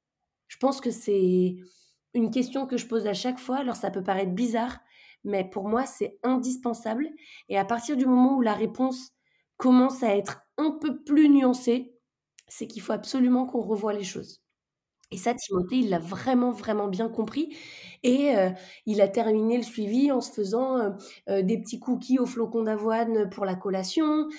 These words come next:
avec des petites pépites de chocolat. Eh ben, c'est super healthy. Et il n'y a pas besoin d'aller acheter des, des cookies de grande surface, plein de sucre, plein d'huile, plein d'additifs, plein de choses mauvaises pour notre santé qui nous apporteront rien du tout.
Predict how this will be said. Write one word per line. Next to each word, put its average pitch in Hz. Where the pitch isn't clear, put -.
avec 202
des 214
petites 185
pépites 214
de 208
chocolat. 202
Eh 208
ben, 185
c'est -
super 208
healthy. 285
Et 202
il -
n'y 196
a 185
pas 233
besoin 226
d'aller 226
acheter 190
des, 196
des 190
cookies 254
de 269
grande 208
surface, 262
plein 220
de 202
sucre, 285
plein 208
d'huile, 226
plein 226
d'additifs, 202
plein 240
de 233
choses 240
mauvaises 226
pour 220
notre 214
santé 302
qui -
nous 214
apporteront 202
rien 269
du 247
tout. 254